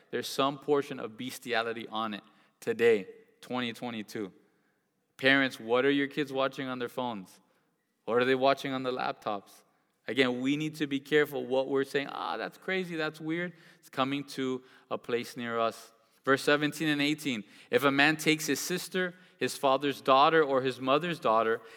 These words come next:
and sees her nakedness, and she sees his nakedness, it is a wicked thing. And they shall be cut off in the sight of their people. He has uncovered his sister's nakedness. He shall bear his guilt. If a man lies with a woman during her sickness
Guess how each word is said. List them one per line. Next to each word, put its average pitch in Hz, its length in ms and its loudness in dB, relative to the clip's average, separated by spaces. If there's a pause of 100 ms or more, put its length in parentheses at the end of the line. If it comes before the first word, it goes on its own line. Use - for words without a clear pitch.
(100)
and 123 180 -2
sees 156 280 2
her 147 120 6
nakedness, 165 760 0
and 127 160 -4
she 156 180 -6
sees 151 360 -6
his 208 280 0
nakedness, 123 640 -4 (280)
it 131 120 4
is 143 160 4
a 139 260 2
wicked 156 680 -4
thing. 190 400 -4 (460)
And 135 160 4
they 151 80 6
shall 165 160 2
be 156 140 -2
cut 185 420 0
off 180 340 0
in 156 120 -6
the 143 80 -2
sight 147 320 4
of 151 140 -2
their 135 140 2
people. 185 600 -4 (180)
He 170 140 0
has 160 160 6 (120)
uncovered 170 580 2
his 147 140 -4
sister's 139 500 -6
nakedness. 156 640 -2 (240)
He 185 540 -2
shall 151 280 -2
bear 147 280 4
his 151 240 -4
guilt. 160 320 -4 (520)
If 135 160 0
a 147 80 2
man 156 300 2
lies 165 240 4
with 156 160 -4
a 135 100 0
woman 156 480 -2
during 147 320 0
her 147 120 -2
sickness 156 760 -4